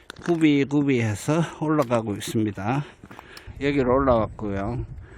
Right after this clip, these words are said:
이 중간에 산불 초소가 있죠. 안에 화장실도 있고 벤치도 있습니다. 그리고 여기로 이제 들어가면 되는데, 이 보면은 높이가 별로 산이 높지가 않잖아요. 그러니까 거의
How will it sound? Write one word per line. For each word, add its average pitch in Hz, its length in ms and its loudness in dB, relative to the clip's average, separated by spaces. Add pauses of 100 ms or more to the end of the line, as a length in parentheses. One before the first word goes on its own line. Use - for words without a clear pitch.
(200)
이 127 100 -2
중간에 131 380 2
산불 190 400 0
초소가 190 460 0
있죠. 117 420 0 (720)
안에 175 360 6
화장실도 160 840 2
있고 180 420 0
벤치도 175 520 0
있습니다. 120 760 2 (560)
그리고 143 180 2
여기로 175 280 6
이제 127 300 6
들어가면 151 460 6
되는데, 113 680 2 (580)
이 170 80 0
보면은 160 640 4
높이가 190 400 4
별로 127 240 0
산이 160 300 4
높지가 156 420 0
않잖아요. 107 520 -2
그러니까 120 260 -4
거의 165 420 8